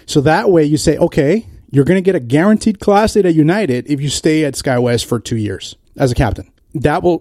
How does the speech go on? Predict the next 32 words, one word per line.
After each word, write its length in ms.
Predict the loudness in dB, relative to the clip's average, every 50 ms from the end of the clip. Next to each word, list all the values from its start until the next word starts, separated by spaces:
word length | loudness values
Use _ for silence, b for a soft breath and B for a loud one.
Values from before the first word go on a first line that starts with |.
| _ -4
completely 640 | -2 -2 -2 0 0 2 2 2 2 2 0 0 0
overnight 440 | 2 2 2 0 0 0 -2 -2 -4
stop 320 | -6 -4 -2 -2 -2 -2
people 220 | -2 -2 -2 -2
from 160 | -4 -4 -2 0
leaving 240 | 0 2 2 0
'cause 160 | 0 0 0 0
they 60 | 0
say, 140 | 2 2 2
"Hey, 160 | 2 2 0
I 80 | 0 -2
got 180 | 0 0 0
a 60 | 0 0
guarantee. 480 | 0 2 2 2 2 2 0 0 -2 -8 -14 -20
It's 100 | -14 -6
guaranteed. 520 | -2 0 2 2 2 2 2 0 0 -2 -6 -12 _ _ -6
I'm 80 | -2
going 240 | 0 2 2 2 2
to 80 | 0 0
United." 400 | 0 0 -2 -2 -4 -4 -6 -10 _ _ _ _ -4
But 240 | -2 -2 -2 -2
the 60 | -6 -6
problem 360 | -2 0 2 2 2 2 2
is 120 | 2 2
that 280 | 2 2 0 0 -2 0
United 400 | 0 2 2 2 2 0 0 0
<laughs> 20 |
has 200 | 2 0 0 2
its, 220 | 0 0 -2 0 0
its 200 | 0 0 0 -2 0
Aviate 380 | 2 2 2 4 2 0 2
program 500 | 2 0 0 0 0 0 -2 -2 -2 -4